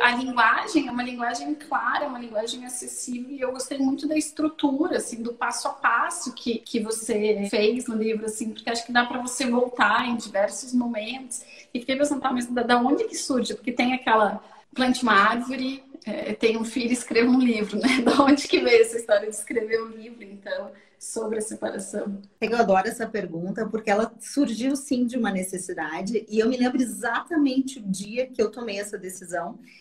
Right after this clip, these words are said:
Speaker 2: porque entre um, e um, um atendimento e outro, às vezes me dava vontade de chamar a cliente anterior e dizer pra aquela que tava sentada que a situação era muito parecida.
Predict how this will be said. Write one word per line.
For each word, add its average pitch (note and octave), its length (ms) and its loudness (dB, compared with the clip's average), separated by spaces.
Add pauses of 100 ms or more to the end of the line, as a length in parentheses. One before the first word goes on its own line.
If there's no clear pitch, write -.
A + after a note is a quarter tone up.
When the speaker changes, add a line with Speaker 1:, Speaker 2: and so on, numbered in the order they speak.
(160)
Speaker 2:
porque A#3+ 360 0
entre C#4+ 360 0
um, D4+ 120 6 (200)
e A#3 160 2
um, A#3 160 2
um C4+ 180 6
atendimento G#3+ 680 -2
e F#3+ 60 0
outro, F#3+ 500 -2
às G3 180 -2
vezes G#3+ 320 -4
me A#3+ 120 -8
dava G#3+ 260 -2
vontade A3 480 -8
de - 80 -12
chamar G3 380 -4
a A3 40 -6
cliente G3+ 460 -8
anterior F#3 500 -6
e A3+ 80 -8
dizer G3+ 360 -4
pra G#3+ 120 -2
aquela F3+ 280 -4
que - 80 -16
tava F#3 180 -6
sentada F#3 440 -8
que G#3 80 -10
a - 40 -8
situação G#3+ 460 -8
era A3 160 -2
muito A3 300 -8
parecida. A3+ 760 -6